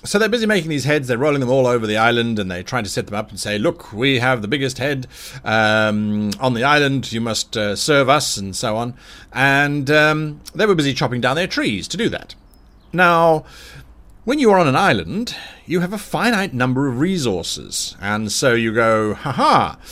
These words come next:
is anyone practicing forestry? Are we actually looking after the forests that we are busy hacking down with madness in, um, in terms of volume?"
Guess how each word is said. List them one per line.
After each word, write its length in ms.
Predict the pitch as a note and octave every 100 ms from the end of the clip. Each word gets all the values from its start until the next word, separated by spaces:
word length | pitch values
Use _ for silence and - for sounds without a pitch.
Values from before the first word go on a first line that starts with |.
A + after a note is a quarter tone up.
| - - - - - - -
is 240 | A3+ E4+ E4+
anyone 500 | D4 C#4+ B3+ B3 A#3
practicing 1040 | - G#3+ A#3 - B2+ - G#2 C3+ A3+ C4
forestry? 960 | A#3 - G#3+ C#4+ A#3+ - - G2 - - - _ -
Are 180 | D#3 A3
we 220 | A#3+ -
actually 520 | F#3+ A3+ - A3+ A3+
looking 560 | G#3+ E3 F#3+ G3+ F#3 G3
after 680 | C#3 D3+ E3 - B2+ A#2+ C3
the 400 | B2+ A2+ D3 D3 -
forests 760 | - - A3+ A#3+ A#2 C3 - -
that 200 | C3 C#3
we 140 | D3+
are 100 | D3+
busy 300 | C3+ D#3+ F3+
hacking 560 | C#3 - G#3+ - A3+ G3+
down 640 | G#3+ G#3 F#2+ F#2 C#3 F#3+ - - -
with 300 | B2+ D#3 C#3+
madness 1000 | A#2+ C#3 E3+ C4 B3 B2+ F2+ D#3 - - -
in, 280 | B2+ B2+ B2+
um, 720 | A#2+ A2+ G#2+ G#2 G#2+ G#2 G#2
in 180 | - B2
terms 300 | A2+ D3+ A#2
of 80 | B2
volume?" 680 | F2+ F#2 F3+ G3+ E2 -